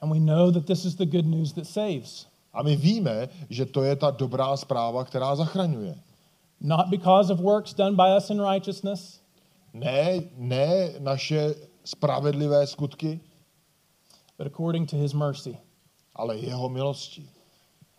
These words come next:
Speaker 1: But what makes me sad is that many people are lost because they do not know that.
Speaker 2: Ale to, co mě činí smutným, je, že je mnoho, mnoho lidí, kteří toto neznají.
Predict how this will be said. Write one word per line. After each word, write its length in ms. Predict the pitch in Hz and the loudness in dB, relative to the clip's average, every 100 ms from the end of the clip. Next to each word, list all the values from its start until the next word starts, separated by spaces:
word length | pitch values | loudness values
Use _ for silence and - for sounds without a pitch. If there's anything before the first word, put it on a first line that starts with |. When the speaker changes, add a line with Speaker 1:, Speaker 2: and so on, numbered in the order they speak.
| _ _ - | _ _ -10
Speaker 1:
But 100 | - | -6
what 100 | 175 | -2
makes 220 | 196 196 | -2 0
me 100 | 180 | -2
sad 640 | 175 - 285 262 147 117 113 _ - | -2 -2 0 2 0 -2 -10 _ -10
is 140 | 165 | -6
that 120 | 180 | -4
many 320 | 175 220 240 196 | -2 0 0 -2
people 400 | - 190 175 160 | 0 -2 -2 -4
are 100 | 156 | -4
lost 560 | 139 156 151 139 - - | 0 4 6 4 0 -10
because 260 | 143 139 | -8 -8
they 120 | 139 135 | -6 -6
do 240 | 123 165 | -4 -2
not 220 | 170 165 | 0 -2
know 240 | 135 127 135 | -6 -8 -8
that. 260 | 110 104 - _ _ _ _ _ _ - | -8 -10 -14 _ _ _ _ _ _ -6
Speaker 2:
Ale 140 | 113 | -4
to, 120 | 139 | -2
co 140 | 135 175 | -2 0
mě 180 | 175 | 0
činí 340 | 151 185 180 170 | 0 -2 0 0
smutným, 720 | 170 165 180 151 131 131 139 | 2 0 0 -2 -4 -6 -4
je, 300 | 139 143 139 - 165 143 | 0 0 -2 -6 -20 -16
že 240 | 113 135 | -6 -2
je 160 | 143 151 | 0 2
mnoho, 500 | 151 151 196 180 151 | 2 4 4 4 2
mnoho 320 | 156 165 151 | 2 2 0
lidí, 520 | 151 165 110 104 104 113 _ _ | 0 -2 -4 -6 -6 -10 _ _
kteří 280 | 120 120 107 | -12 -10 -10
toto 560 | - 117 131 123 110 113 - | -8 -6 -4 -4 -4 -10 -14
neznají. 720 | 120 131 127 151 113 82 69 | -10 -10 -6 -6 -6 -10 -16